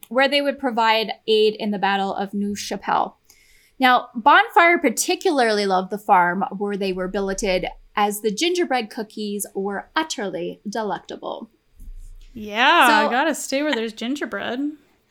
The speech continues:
Speaker 1: <laughs> I would.
Speaker 2: Yeah.
Speaker 1: <laughs> So now John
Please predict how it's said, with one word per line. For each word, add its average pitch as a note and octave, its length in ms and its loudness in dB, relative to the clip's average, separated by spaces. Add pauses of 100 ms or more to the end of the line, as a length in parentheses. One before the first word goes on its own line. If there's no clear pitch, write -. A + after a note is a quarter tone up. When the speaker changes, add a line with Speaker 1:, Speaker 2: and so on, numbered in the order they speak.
(340)
Speaker 1:
<laughs> - 640 -20
I G#3 180 -4
would. - 300 0
Speaker 2:
Yeah. G4+ 400 4 (420)
Speaker 1:
<laughs> D4+ 520 -4 (1200)
So E4 160 8
now E4+ 220 2
John F4 240 2